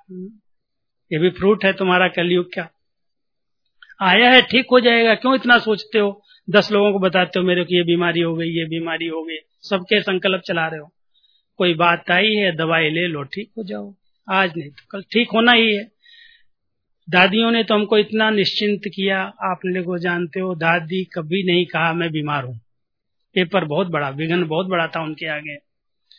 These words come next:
हिसाब किताब तो शरीर का सबके आगे आता है, लेकिन कभी मैंने दादी के मुख से ये नहीं सुना, "मुझे दर्द है, मुझे तकलीफ है।" एक दिन की कहानी मैं आपको सुनाई है, सुना होगा।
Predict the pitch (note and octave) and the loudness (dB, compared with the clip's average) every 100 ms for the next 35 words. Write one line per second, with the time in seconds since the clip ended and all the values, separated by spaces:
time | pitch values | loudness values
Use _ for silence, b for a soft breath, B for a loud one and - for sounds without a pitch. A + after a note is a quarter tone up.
0 | b - D#3 F#3 F#3 F3+ D#3 E3+ - E3 | b -14 -4 -4 -2 -6 -2 -4 -4 -10
1 | - E3+ E3+ E3+ D3+ F#3 - F3 D#3 D3+ | -6 -4 -4 -6 -10 -12 -10 -6 -6 -6
2 | D3 C#3 - D3+ C#3 _ B B B - | -10 -12 -16 -20 -20 _ B B B -6
3 | A3 - A3+ G#3 C4+ A#3+ A#3 A3 G3+ G3 | -6 0 0 2 2 2 0 2 4 4
4 | G#3 G#3 G3 F#3 - G3 F#3+ F#3+ G3 F#3 | 0 -2 -2 -2 -6 -4 -2 0 0 -2
5 | F#3+ F#3 F3 D#3+ D3+ C#3 D3+ D#3+ F3 F3 | -2 -2 -2 -4 -6 -8 -10 -8 -12 -12
6 | F#3 _ F#3+ D3 D#3 D3+ C#3 D#3+ F#3+ F3+ | _ _ -12 -10 -10 -14 -10 -6 -6 -6
7 | F3+ - _ _ _ _ _ _ _ _ | -12 -12 _ _ _ _ _ _ _ _
8 | F3+ E3 F3 E3 F3+ E3+ D#3+ F3 F3 E3 | -8 -2 -2 -2 -2 -2 0 0 0 0
9 | D#3+ - D#3+ F3+ D#3+ E3+ F3 E3+ - E3 | -2 -4 -10 -8 -4 -2 -2 -4 -4 -4
10 | E3+ E3 D#3 D#3+ D#3+ | -2 -4 -6 -8 -12